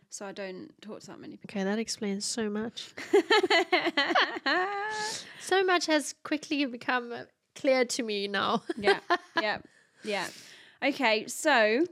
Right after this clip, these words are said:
Speaker 1: there's a few tips there, isn't there?
Speaker 2: There is. One last one.
Speaker 1: Yeah?
Speaker 2: Set boundaries.
Speaker 1: Very, very good point. Yes.
Speaker 2: Set boundaries. It is your home. It is your Christmas time.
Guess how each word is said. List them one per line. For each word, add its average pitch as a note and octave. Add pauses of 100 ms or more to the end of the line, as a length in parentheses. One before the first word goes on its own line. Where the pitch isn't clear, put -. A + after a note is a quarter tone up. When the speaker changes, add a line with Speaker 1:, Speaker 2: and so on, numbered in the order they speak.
(960)
Speaker 1:
there's B3
a B3
few C4
tips -
there, G3+
isn't D4
there? G3 (420)
Speaker 2:
There C#4
is. G3 (200)
One C#4
last C4
one. A3+ (120)
Speaker 1:
Yeah? A#3+ (380)
Speaker 2:
Set A#3+
boundaries. G3+ (580)
Speaker 1:
Very, F#3+
very F3
good F3
point. - (760)
Yes. G3+
Speaker 2:
Set A#3+
boundaries. F3 (560)
It B3
is A#3
your A#3
home. G#3 (720)
It G#3+
is G#3
your A3
Christmas G#3+
time. A3+